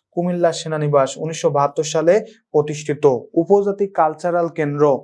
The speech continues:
এটা বিরিশিরি নেত্রকোনাতে অবস্থিত, উনিশশো সাতাত্তর সালে প্রতিষ্ঠিত হয়। লালন জাদুঘর,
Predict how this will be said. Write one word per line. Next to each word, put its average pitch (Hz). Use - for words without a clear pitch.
এটা 160
বিরিশিরি 175
নেত্রকোনাতে 156
অবস্থিত, 160
উনিশশো 165
সাতাত্তর 151
সালে 151
প্রতিষ্ঠিত 151
হয়। 160
লালন 170
জাদুঘর, 151